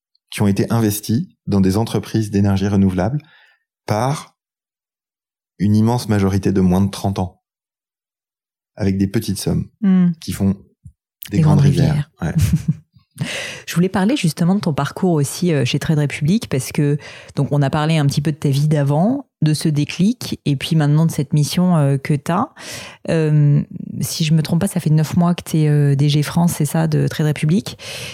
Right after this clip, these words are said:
Speaker 2: Je voulais savoir, en fait, c'est quand même assez fou, la boîte venait de lever énormément d'argent, plusieurs dizaines de milliers de, millions, pardon, d'euros.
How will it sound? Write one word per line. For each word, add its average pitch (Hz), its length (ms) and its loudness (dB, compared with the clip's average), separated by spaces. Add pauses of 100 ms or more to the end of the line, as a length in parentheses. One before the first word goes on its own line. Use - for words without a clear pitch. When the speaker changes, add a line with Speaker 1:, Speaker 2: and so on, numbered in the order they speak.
Speaker 2:
Je - 60 -4
voulais 165 120 2
savoir, 233 280 -2
en 180 100 2
fait, - 460 -4 (200)
c'est - 160 -8
quand 147 80 -2
même 131 100 2
assez 139 220 0
fou, 175 240 0
la 135 160 0
boîte 147 260 0
venait 143 200 2
de 135 60 0
lever 135 220 2
énormément 139 320 2
d'argent, 143 440 2
plusieurs 143 300 -2
dizaines 139 280 2
de 143 60 4
milliers 139 220 2
de, 127 340 0
millions, 143 440 2
pardon, 147 240 0
d'euros. 143 320 2